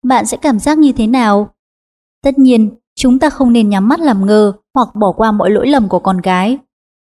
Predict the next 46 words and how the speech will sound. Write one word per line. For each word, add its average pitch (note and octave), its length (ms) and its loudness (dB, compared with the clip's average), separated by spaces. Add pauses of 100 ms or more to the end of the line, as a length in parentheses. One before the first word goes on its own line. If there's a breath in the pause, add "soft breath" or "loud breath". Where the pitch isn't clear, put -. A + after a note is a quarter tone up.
(220)
Thật A3+ 80 -2
sự, A3+ 380 -4 (240)
chúng G#3 220 -2
ta B3 100 0
cần A3+ 220 -4
phải G3 120 -4
góp - 220 -2
ý G#3 220 -4
trên A#3 220 -2
tinh G#3 180 -4
thần G3+ 160 -2
xây G#3 180 -2
dựng A3+ 280 -2
để F#3+ 200 -4
chúng G3 200 -4
sửa A#3 200 -2
đổi. F3+ 340 0 (840)
Nhưng B3 260 2
điều G#3 140 2
không G#3+ 200 0
kém G3 200 -2
quan A#3+ 180 0
trọng A3+ 300 -2 (260)
là B3 160 2
chúng A#3 220 0
ta B3+ 140 0
cũng G#3+ 160 -4
cần A3+ 200 0
nhìn G3 200 0
nhận G#3 200 0 (120)
và F#3 80 -2
đánh F3+ 180 -2
giá F#3 180 -2
cao A#3+ 240 0
những G#3+ 200 0
mặt C#4 180 0
tốt D#4 200 0 (340)
và C4 160 0
những B3 200 0
thành B3 200 0
tích E4+ 200 -2
mà A#3+ 100 0
con G#3 160 -2
trẻ G3+ 200 -2
đạt F#3 220 -6
được. G3+ 280 0